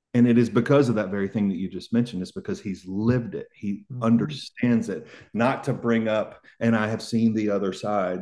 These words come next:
Speaker 2: Right.
Speaker 1: <laughs> mountaintop type conversation.
Speaker 2: Right.
Speaker 1: But, but he has seen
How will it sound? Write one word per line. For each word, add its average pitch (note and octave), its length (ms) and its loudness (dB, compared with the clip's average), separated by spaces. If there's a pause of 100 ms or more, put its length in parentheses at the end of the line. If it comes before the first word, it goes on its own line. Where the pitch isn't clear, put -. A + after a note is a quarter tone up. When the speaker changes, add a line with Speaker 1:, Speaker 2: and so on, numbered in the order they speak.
(140)
Speaker 2:
Right. A2+ 460 -4
Speaker 1:
<laughs> - 200 -8
mountaintop A2+ 440 2
type G#2 360 -2
conversation. C#3+ 640 2
Speaker 2:
Right. - 180 -20
Speaker 1:
But, A2+ 220 0 (220)
but B2+ 140 4
he D#3+ 180 4
has C#3+ 240 2
seen A#2+ 600 2